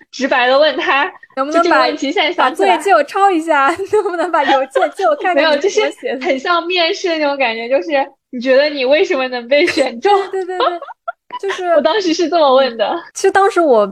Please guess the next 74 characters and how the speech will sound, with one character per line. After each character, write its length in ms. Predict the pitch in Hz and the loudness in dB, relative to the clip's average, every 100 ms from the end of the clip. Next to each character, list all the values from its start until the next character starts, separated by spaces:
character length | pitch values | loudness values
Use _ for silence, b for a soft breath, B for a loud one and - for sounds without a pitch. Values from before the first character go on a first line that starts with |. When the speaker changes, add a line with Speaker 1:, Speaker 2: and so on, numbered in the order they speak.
| - | -6
Speaker 2:
没 140 | 214 240 | -4 0
有 160 | 277 | 2
考 240 | 320 - 214 | 0 -2 -2
虑 160 | 220 | -2
这 100 | 214 | -2
些， 200 | 220 208 | -2 -2
你 200 | 196 - | -4 -8
知 60 | 202 | -6
道 160 | 208 | -4
吗？ 160 | 208 - | -6 -10
就 80 | 262 | -2
当 220 | 320 339 | 0 0
时 160 | 339 277 | -2 -2
我， 140 | 220 - b b - | -2 -2 b b -6
Speaker 1:
嗯。 80 | 269 | -2
Speaker 2:
我 80 | |
也 80 | 339 | 0
是 140 | 262 262 | -2 -4
在 160 | 262 | -6
极 160 | 247 226 | -8 -10
客 140 | 262 | -10
上 120 | 262 | -8
看 200 | 240 302 | -10 -10
到 60 | 254 | -10
那 100 | 226 | -8
一 80 | 214 | -12
条， 260 | 214 - - b b b - | -12 -16 -16 b b b -10
然 120 | 254 | -4
后 120 | 381 | -2
我 60 | 262 | -2
说 100 | 339 | -2
，“哎， 20 | 427 453 | -2 -2
这 140 | - | 0
个 80 | 320 | 0
品 220 | 208 226 | 0 -6
牌 200 | 226 220 | -4 0
有 100 | 220 | 4
点 220 | 277 262 | 4 4
意 80 | 247 | -2
思 140 | 247 233 | -2 0
啊， 260 | 214 214 | 0 -2
它 200 | 233 254 | -2 -4
就 180 | 254 262 | -4 -6
什 200 | 254 226 | -6 -6
么 80 | 220 | 0
都 140 | 254 | 0
别 160 | 254 214 | 2 0
的 80 | 247 | 0
不 120 | 247 | -2
投， 260 | 285 208 214 | -2 -2 -2
投 200 | - 208 | -2 -2
播 220 | 220 220 | 0 0
客。” 260 | - 226 - B B | 0 -2 -2 B B
而 120 | 247 | 0
且 120 | 247 | 4
我 100 | 262 | 2
搜 200 | 220 269 | 2 2
了 100 | 277 | 4
一 20 | 269 | 4
下 120 | 233 | 4
这 80 | 247 | 2
个 20 | |
品 160 | 247 | 0
牌， 160 | 214 208 | -4 -4
应 60 | 214 | -6
该 100 | 254 | -6
是 100 | 254 | -2
蛮 260 | 233 208 | -2 -2
新 260 | 240 - 294 | -4 -6 -6
的 100 | 262 | -4
一 100 | 202 | -4
个 60 | |
品 180 | 208 214 | -8 -10
牌。 180 | - 247 | -12 -16